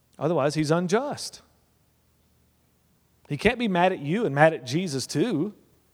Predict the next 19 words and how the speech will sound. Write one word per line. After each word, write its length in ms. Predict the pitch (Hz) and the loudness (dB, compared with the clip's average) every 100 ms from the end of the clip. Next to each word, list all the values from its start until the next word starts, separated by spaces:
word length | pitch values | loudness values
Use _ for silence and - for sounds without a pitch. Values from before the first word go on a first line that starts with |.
| _ _ _ _ _ _ _ _ _ _ _ _ _ _ _ _ _ _ _ _ _ | _ _ _ _ _ _ _ _ _ _ _ _ _ _ _ _ _ _ _ _ _
He 80 | 160 | -4
poured 240 | 151 185 | 0 2
out 120 | 180 185 | 2 2
his 140 | 156 | 2
wrath 240 | 165 170 | 2 2
on 140 | 196 202 | 0 -2
Jesus 420 | 185 294 151 95 | -2 -4 -6 -10
so 320 | - - 143 | -14 -12 -8
that 120 | 139 | -6
you 180 | 139 151 | -4 -2
would 80 | 147 | -2
escape 400 | 139 - 277 - | -4 -8 -8 -6
all 160 | 113 104 | -6 -6
of 60 | |
that. 200 | 101 98 _ _ _ _ _ _ _ _ _ _ _ _ _ _ _ | -10 -14 _ _ _ _ _ _ _ _ _ _ _ _ _ _ _
God 220 | - 143 170 | -2 0 2
was 200 | 147 139 | 2 0
in 140 | 139 | -4
Christ 640 | - 233 233 123 - - | -2 0 2 0 -6 -14